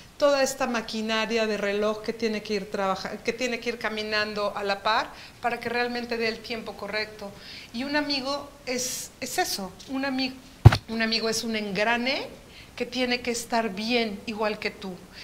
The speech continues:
Entonces, parte de tu esfera de responsabilidad es también echarle la mano y hacerle ver que o no todo es trabajo, o no todo es, am, en lo que esté clavado, no me importa que si sean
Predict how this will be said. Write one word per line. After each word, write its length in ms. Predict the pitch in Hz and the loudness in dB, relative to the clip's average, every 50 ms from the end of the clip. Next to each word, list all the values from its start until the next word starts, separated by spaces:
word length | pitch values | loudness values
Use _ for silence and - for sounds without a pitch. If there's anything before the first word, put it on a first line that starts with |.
| - - - | -14 -10 -8
Entonces, 580 | 247 240 240 277 269 269 - 269 254 254 - - | -8 -2 -2 0 0 2 0 0 0 0 -2 -6
parte 460 | - - - 262 277 302 - 381 381 | 0 6 8 8 8 8 4 0 0
de 100 | 381 381 | -2 -2
tu 120 | 392 320 269 | -2 -4 -4
esfera 340 | - - - 254 247 240 233 | -6 -2 -2 2 2 4 2
de 80 | 233 | 2
responsabilidad 920 | 226 233 226 - - 226 220 214 - 220 214 214 202 220 214 220 226 - - | 0 -2 -4 -6 -8 -8 -8 -6 -4 -4 -4 -4 -4 -2 -2 -2 -2 -4 -6
es 120 | 294 269 - | -8 -10 -6
también 300 | - 370 370 403 466 453 381 | -6 -6 -4 -4 -6 -6 -8
echarle 320 | - - 294 262 254 240 | -4 -2 -2 0 0 0
la 100 | 240 226 | 0 0
mano 380 | 220 220 214 214 214 240 247 240 - | 0 0 -2 0 0 -2 -4 -6 -2
y 80 | 226 247 | -2 0
hacerle 380 | 240 240 - 302 294 294 285 277 | 0 0 2 2 2 2 2 2
ver 180 | 269 269 269 | 2 2 0
que 220 | - - 226 226 - - - - - - - - | 0 -4 -4 -4 -6 -10 -18 -18 -18 -12 -8 -6
o 80 | 220 | -2
no 160 | 214 262 320 | 2 2 4
todo 220 | 320 - 330 302 294 | 4 4 4 4 4
es 120 | 294 - | 2 2
trabajo, 560 | - 240 208 190 185 185 - - 220 285 - - - - - - - - - - - | 2 4 6 8 6 6 6 2 0 0 -2 -6 -14 -20 -20 -20 -20 -20 -16 -10 -6
o 80 | 240 | -4
no 180 | 240 254 294 294 | -2 0 0 0
todo 320 | - 330 302 240 277 262 | 2 0 2 4 4 4
es, 500 | 247 247 247 240 240 240 - - - - - - - - - - - - - - - - | 4 2 2 2 0 -2 -4 -6 -10 -12 -16 -18 -20 -20 -20 -20 -20 -20 -20 -20 -12 -6
am, 540 | - 214 196 196 190 190 190 190 185 185 185 175 165 180 - - - - - - - - - - - - - - | -2 -2 0 0 0 0 -2 -4 -4 -6 -6 -8 -10 -14 -18 -20 -20 -20 -20 -20 -20 -20 -20 -14 -14 -12 -8 -4
en 120 | 247 233 | -2 -2
lo 100 | 233 220 | -2 0
que 60 | 226 | -2
esté 180 | 220 - - 269 | 0 0 0 2
clavado, 440 | - 247 214 196 190 190 190 190 190 | 4 4 6 6 6 6 6 4 2
no 80 | 202 214 | 0 -2
me 80 | 214 | -4
importa 340 | 214 208 202 208 202 - 202 | -6 -6 -6 -6 -6 -4 -4
que 180 | 196 196 190 190 | -2 -2 -2 -2
si 140 | - 220 196 | -2 -2 -2
sean 400 | - 214 202 196 196 190 196 | 0 4 4 4 4 4 0